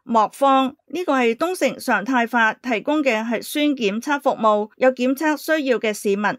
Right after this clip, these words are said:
可以去到文中核酸點進行採樣。據大河報報道，東城街道衛生健康局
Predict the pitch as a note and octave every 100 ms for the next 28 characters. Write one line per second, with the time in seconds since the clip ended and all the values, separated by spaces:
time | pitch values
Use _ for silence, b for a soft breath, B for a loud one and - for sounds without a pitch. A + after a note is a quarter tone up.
0 | _ C4 E4 D4 C4 B3+ B3 A#3 A#3 F#3+
1 | - D4+ D4 D#4 D#4 G#3+ - D4+ D4 D4
2 | A#3 F#3 A3+ - B3+ G#3 A3+ A3+ - A3+
3 | F#3 A#3 A#3 F#3+ F#3 G3 _ _ _ _
4 | _ _ - C#4+ B3+ A3+ A#3+ G#3 - A#3+
5 | A3+ A#3 A3+ A3 G3 F#3+ - F4+ G#4 C4+
6 | A#3+ - C4+ C4+ A3 G3+ - G#3+ G3+ -
7 | C#4 C#4 A#3 F#3 G3+ B3+ C4 B3